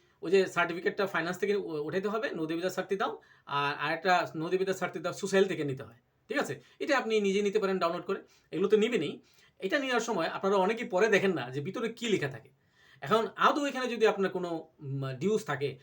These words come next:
তাহলে ওই টাকাটা স্পেসিফিক নির্দিষ্ট করে ওই টাকাটা উল্লেখ করা থাকে সার্টিফিকেটে। ভাই, এই যদি আপনার পরিস্থিতি হয়, তাহলে আপনি কী করবেন? আহ, টাকাটা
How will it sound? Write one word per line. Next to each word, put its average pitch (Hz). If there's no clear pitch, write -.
তাহলে 180
ওই 196
টাকাটা 185
স্পেসিফিক 226
নির্দিষ্ট 170
করে 190
ওই 160
টাকাটা 143
উল্লেখ 131
করা 123
থাকে 131
সার্টিফিকেটে। 139
ভাই, 135
এই 233
যদি 247
আপনার -
পরিস্থিতি 143
হয়, 139
তাহলে 214
আপনি 208
কী 208
করবেন? 196
আহ, 151
টাকাটা 196